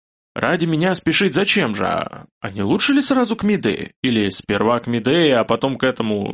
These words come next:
винному подвалу Гонты?" "Гонта по дороге", объяснил мрак. "Да и без словца от него Медея тебя не пустит". Хаврах с грохотом отодвинул лавку, поднялся. Грудь его была браво выпечена.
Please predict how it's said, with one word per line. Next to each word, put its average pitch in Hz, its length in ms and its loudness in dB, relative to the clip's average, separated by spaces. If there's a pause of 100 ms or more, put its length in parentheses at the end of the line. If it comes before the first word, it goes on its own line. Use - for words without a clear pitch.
винному 120 480 0
подвалу 117 440 0
Гонты?" 139 420 -2 (1040)
"Гонта 160 540 0
по 160 140 0
дороге", 160 680 0 (180)
объяснил 110 540 -2
мрак. 101 360 -6 (520)
"Да 147 120 0
и 156 80 4
без 151 220 0
словца 151 500 2
от 127 120 -4
него 151 300 0
Медея 123 380 0
тебя 113 260 -2
не 110 120 -2
пустит". - 520 -8 (800)
Хаврах 156 400 0
с 135 100 2
грохотом 156 520 0
отодвинул 120 480 0
лавку, 104 540 -4
поднялся. 104 640 -2 (500)
Грудь 151 440 0
его 165 180 2
была 147 280 2
браво 113 420 0
выпечена. 110 680 -2